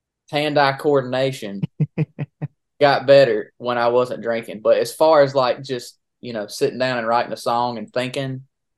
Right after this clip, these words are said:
Speaker 1: and stuff like that, no. I, and, in fact, uh, there were certain things that we won't go into that helped me even, um, feel more inspiration while writing.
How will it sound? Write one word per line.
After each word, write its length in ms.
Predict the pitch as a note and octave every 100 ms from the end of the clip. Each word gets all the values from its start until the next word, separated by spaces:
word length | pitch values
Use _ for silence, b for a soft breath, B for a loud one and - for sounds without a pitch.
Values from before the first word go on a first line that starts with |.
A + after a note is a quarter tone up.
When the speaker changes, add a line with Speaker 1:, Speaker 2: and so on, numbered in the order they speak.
| _ _ _ _
Speaker 1:
and 120 | A2+ A2+
stuff 340 | C3 A#2+ B2
like 200 | A#2 -
that, 320 | A#2+ A#2+ - - _ _ _ _ _ _ _ _ _
no. 480 | A#2+ A#2 A2 A2 A2 _ _ _ _ -
I, 100 | A#2
and, 280 | A#2 A2+ A2+
in 160 | A#2 A#2
fact, 560 | - C3+ C3+ B2 - - _ _ _ _ _ _ _ _ _ -
uh, 340 | A#2 A2 G#2 - _ _ _ A#2
there 140 | B2+
were 120 | A#2
certain 480 | A#2+ - D3+ C#3+ A#2
things 540 | - A2+ A2 G#2+ A#2+
that 220 | - - -
we 180 | A2+ A#2
won't 200 | A#2 A2
go 160 | A2+
into 380 | A#2 A2+ G#2 G#2
that 240 | G2+ - _ _ _
helped 240 | C3+ B2 A2+
me 140 | A2+
even, 500 | - A#2+ A2+ G#2+ G#2 _ _ _ _ _ _
um, 440 | A2 A2 G#2+ G2+ - _
feel 180 | C#3+ B2
more 280 | A#2+ A#2+ -
inspiration 960 | A#2+ - - G#2+ A2+ A2+ G2 G2 - - _ _ _ _ _ _ _
while 320 | - B2 A#2 A2
writing. 540 | A2 G#2+ - C#3+ C#3+